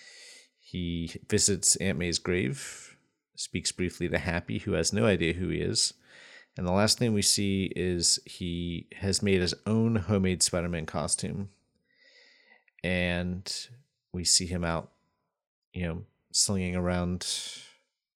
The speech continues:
uh, New York City in, you know, wintertime. So I think this movie ends with Spider-Man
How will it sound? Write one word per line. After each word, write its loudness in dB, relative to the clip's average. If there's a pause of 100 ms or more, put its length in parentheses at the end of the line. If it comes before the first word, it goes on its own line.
uh, 0
New 0
York 0
City 0 (140)
in, -2 (1040)
you 0
know, -2 (100)
wintertime. 0 (1120)
So 10 (1080)
I 2
think 2
this 6
movie 2
ends 0
with 2
Spider-Man 2